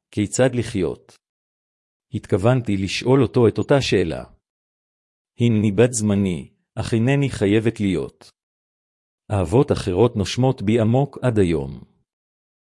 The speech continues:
אדם שמביט מלמעלה, טועה בנקל. היא מחזיקה מעמד איתן במאה הזו, השנאה. אני מבקשת סליחה מהזמן על העולם שלא ראיתי בכלל הרף עין.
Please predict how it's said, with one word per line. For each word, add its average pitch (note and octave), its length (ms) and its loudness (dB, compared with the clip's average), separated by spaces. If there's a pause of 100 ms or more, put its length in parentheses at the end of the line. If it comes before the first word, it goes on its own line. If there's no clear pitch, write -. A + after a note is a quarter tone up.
(360)
אדם A#2 380 2
שמביט G#2 540 0
מלמעלה, F2 540 -2 (380)
טועה C3 280 2
בנקל. F#2 640 0 (1080)
היא A2 120 0
מחזיקה G#2 540 0
מעמד G#2 420 2
איתן G#2+ 360 2
במאה G2+ 380 2
הזו, F2+ 380 -2 (320)
השנאה. F2 540 -4 (1080)
אני A2+ 160 2
מבקשת G#2 560 0
סליחה A2+ 480 -2
מהזמן A2+ 480 0
על G2+ 120 4
העולם A#2 500 2 (100)
שלא A#2+ 380 2
ראיתי B2 380 -2
בכלל G2 360 -2
הרף G#2 360 -2
עין. B1+ 320 -8